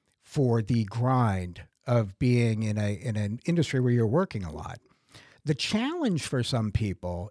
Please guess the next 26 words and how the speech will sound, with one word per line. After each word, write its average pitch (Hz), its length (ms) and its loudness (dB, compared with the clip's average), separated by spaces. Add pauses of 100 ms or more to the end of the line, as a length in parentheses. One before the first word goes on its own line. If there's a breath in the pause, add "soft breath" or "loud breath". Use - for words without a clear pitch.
is 131 140 0
they 127 120 0
lack 117 300 -2
the 110 100 -8
patience. - 800 -8 (1080 soft breath)
And 131 440 2
if 156 160 0
I've 143 160 2
seen 254 320 0
people 202 380 -2
that 131 160 0
haven't 156 440 -2
been 131 160 -2
able 127 240 0
to 113 80 0
make 113 280 -2
it 101 140 -6
work, 101 460 -4
it 139 120 -4
was 127 180 0
their 123 180 -4 (100)
inability 156 960 0 (400 soft breath)
to 147 100 0
accept - 460 0
the 170 80 2
fact 113 440 -2